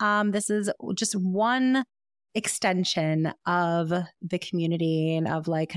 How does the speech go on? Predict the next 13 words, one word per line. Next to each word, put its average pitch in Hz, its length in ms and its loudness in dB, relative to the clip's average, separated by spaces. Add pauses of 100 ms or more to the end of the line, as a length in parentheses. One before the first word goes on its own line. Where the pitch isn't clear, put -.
the 170 100 -2
movement 170 920 0
that's 165 280 -4
been 165 100 -4
around 165 380 0
since 160 260 -2
twenty 160 260 -2
seventeen, 165 800 0 (640)
and 370 160 2
that's 392 200 -2
the 403 80 0
podcast. 185 1080 0
So 262 560 2